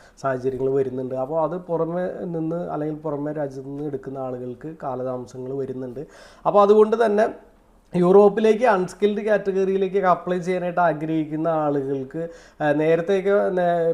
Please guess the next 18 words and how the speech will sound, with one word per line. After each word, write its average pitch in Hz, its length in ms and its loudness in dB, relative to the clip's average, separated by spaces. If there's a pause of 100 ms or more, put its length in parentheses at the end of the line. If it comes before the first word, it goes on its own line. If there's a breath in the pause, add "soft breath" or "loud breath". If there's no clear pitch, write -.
പെട്ടെന്ന് 165 280 -2
പെട്ടെന്ന് 185 540 -2
നടന്നിരുന്ന 165 420 0
കാര്യങ്ങൾ 160 340 -2
ഇപ്പോൾ 165 240 -2
പിന്നീട് 156 380 -4
കുറേ 156 280 -4
സമയം 147 560 -4
അല്ലെങ്കിൽ 143 260 -2
ചില 151 180 -4
ഗവൺമെന്റുകൾ 147 800 -4
കൊ-, 147 320 -6
കുറച്ച് 139 240 -8
നാളത്തേക്ക് 143 420 -4
അതൊക്കെ 151 220 -6
നിർത്തിവെക്കുന്ന 143 720 -6
സാഹചര്യങ്ങൾ 131 580 -6
അല്ലെങ്കിൽ, 131 300 -6